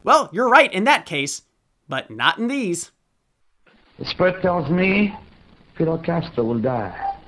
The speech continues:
Speaker 2: in the nineties. Oh my. Some will try to kill him and they will not succeed.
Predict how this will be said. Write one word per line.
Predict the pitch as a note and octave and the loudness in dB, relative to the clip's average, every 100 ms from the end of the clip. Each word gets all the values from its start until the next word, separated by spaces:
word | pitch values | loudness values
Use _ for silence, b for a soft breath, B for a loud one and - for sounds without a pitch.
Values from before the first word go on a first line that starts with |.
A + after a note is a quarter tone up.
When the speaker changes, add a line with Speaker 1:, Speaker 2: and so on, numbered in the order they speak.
| - - - - | -20 -20 -20 -8
Speaker 2:
in | A2+ | -4
the | A#2 | 0
nineties. | A#2 G#2+ F#2+ - - - - - - - - - - - - | 0 -2 -4 -12 -20 -20 -20 -20 -20 -20 -20 -20 -20 -20 -8
Oh | C#3+ C3 | -4 -4
my. | G#2+ - - - - - - - - - - - - | -2 -2 -2 -6 -12 -20 -20 -20 -20 -20 -20 -14 -2
Some | D#3 D#3+ | 0 2
will | D#3 C#3 | 2 2
try | - D#3 D3+ | 0 0 -2
to | - | -4
kill | - E3 | 0 4
him | D#3+ E3+ | 4 4
and | D#3+ C#3 | 4 4
they | C#3 | 4
will | C#3 | 4
not | C#3+ D#3 - | 4 0 -4
succeed. | C#3 - D#3 C3 A2+ | -6 -2 2 2 0